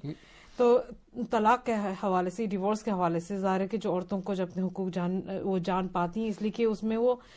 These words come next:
Speaker 2: خود تلاش کر رہی ہوتی ہیں۔
Speaker 1: ہوں۔
Speaker 2: ادارہ جو ہے وہ آپ کو وہ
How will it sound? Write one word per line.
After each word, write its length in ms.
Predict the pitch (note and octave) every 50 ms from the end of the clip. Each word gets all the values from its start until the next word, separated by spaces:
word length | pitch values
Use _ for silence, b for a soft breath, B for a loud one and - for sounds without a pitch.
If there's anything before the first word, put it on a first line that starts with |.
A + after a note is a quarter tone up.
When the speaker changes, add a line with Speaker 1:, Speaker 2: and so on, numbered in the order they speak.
| B B
Speaker 2:
خود 280 | B B - C#4 - -
تلاش 320 | A#3+ G#3+ G3+ F#3+ F#3 -
کر 120 | - G3 F3
رہی 200 | F3 F3 F3 F3
ہوتی 220 | D#3+ D#3+ - F3+
ہیں۔ 140 | F3 E3+ E3
Speaker 1:
ہوں۔ 200 | B2 A#2 G#2 G2 B B B -
Speaker 2:
ادارہ 400 | G#3 F3 G#3 G3 G#3 A3 B3 B3+
جو 160 | A3+ C4 A#3+
ہے 100 | A#3 A#3+
وہ 320 | A#3+ A#3+ B3 B3 B3 A#3+ -
آپ 200 | G#3 G#3 G#3 -
کو 280 | - B3 B3 A#3+ - - - - -
وہ 220 | A3 A3 G#3 A3